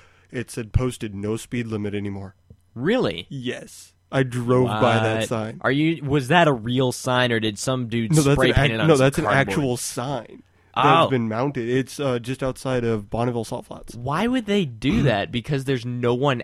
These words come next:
Speaker 2: out there, and if you die, that's your own fault, or
Speaker 1: Pretty much. And it was also, like, it's right next to, like, it's right by Bonneville Salt Flats itself. So it was, like,
Speaker 2: Oh.
Speaker 1: a testing ground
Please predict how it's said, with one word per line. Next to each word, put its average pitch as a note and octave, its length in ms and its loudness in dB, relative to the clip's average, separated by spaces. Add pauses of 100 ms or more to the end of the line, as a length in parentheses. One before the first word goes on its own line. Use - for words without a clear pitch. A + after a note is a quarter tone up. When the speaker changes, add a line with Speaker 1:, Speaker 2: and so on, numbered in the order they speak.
(120)
Speaker 2:
out C3 260 0
there, D3 380 2
and B2+ 160 0
if A#2 160 -6
you B2+ 120 -2
die, B2 460 0
that's B2 280 -4
your A#2+ 120 -4
own A#2+ 180 -4
fault, D#3+ 540 -2
or C3+ 320 -2
Speaker 1:
Pretty F3+ 160 0
much. D#3+ 300 -2
And D3 120 4
it D3 60 6
was C#3 140 0
also, C#3 260 0
like, A2+ 160 -4
it's A2+ 140 -8
right A#2 180 0
next A#2+ 240 -4
to, A2 200 -6 (220)
like, A#2 180 -4
it's A#2 140 -10
right A2+ 200 -4
by G#2+ 140 -4
Bonneville G#2+ 380 -4
Salt A2+ 240 -10
Flats A#2 220 -8
itself. A#2+ 480 -10 (440)
So B2+ 260 -4
it A#2 140 -4
was, B2 80 -6
like, D3+ 220 6
Speaker 2:
Oh. - 20 -4
Speaker 1:
a - 60 -6
testing D#3+ 420 -4
ground G#2 420 -4